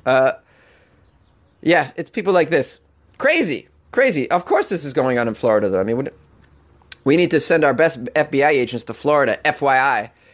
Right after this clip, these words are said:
to, uh, 'cause the, the, the most asinine, cockamamie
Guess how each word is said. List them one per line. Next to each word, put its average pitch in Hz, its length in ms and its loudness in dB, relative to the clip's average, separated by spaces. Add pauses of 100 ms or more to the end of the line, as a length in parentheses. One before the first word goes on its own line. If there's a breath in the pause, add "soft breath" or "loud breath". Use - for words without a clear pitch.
(260 soft breath)
to, 120 240 0
uh, 113 160 2 (280)
'cause - 200 -2
the, 131 260 -2
the, 120 320 0 (100)
the 127 140 -2
most 135 400 -2 (800 soft breath)
asinine, 143 760 -2 (720)
cockamamie 143 840 -4